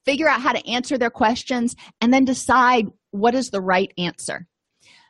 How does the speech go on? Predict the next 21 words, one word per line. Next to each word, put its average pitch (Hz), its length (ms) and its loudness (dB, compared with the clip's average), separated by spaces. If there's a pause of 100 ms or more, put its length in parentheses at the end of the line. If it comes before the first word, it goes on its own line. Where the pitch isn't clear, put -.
(360)
Same 254 420 0
thing 320 180 0
with 311 120 0
adults. 247 460 -2
Now, 240 140 0
most 311 280 2
adults 220 400 -2
don't 202 220 -4
ask 185 320 -2
that 175 180 0
many 170 160 -4
questions, - 720 -4 (400)
um, 156 340 0 (140)
but 233 160 0
we 262 100 0
want 285 220 4
to 302 40 0
help 254 280 -2 (440)
adults 226 560 0
learn 233 260 0
how 220 280 2